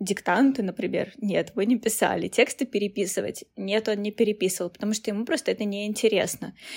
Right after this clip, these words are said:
И я тоже так чуть-чуть это отпустила, думаю, ладно, окей, посмотрим, что будет дальше.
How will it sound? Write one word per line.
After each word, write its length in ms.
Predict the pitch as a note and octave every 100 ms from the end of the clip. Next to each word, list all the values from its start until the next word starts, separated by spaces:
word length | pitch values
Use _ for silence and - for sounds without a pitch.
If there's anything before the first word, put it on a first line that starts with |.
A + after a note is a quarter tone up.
| - -
И 60 | D4+ F#4+ C#4
я 80 |
тоже 180 | A3+ G3
так 120 | - F#3+
чуть-чуть 280 | - G#3
это 120 | F#3+ F#3+
отпустила, 420 | F#3 G3+ E4 D#4+
думаю, 320 | G3+ G3+ F#3+
ладно, 360 | F#3+ F3+ F3 -
окей, 380 | G#3 - - -
посмотрим, 420 | G#3+ G#3+ G3+ G3+
что 160 | -
будет 220 | F3+ F#3+ F3
дальше. 360 | D#3 - -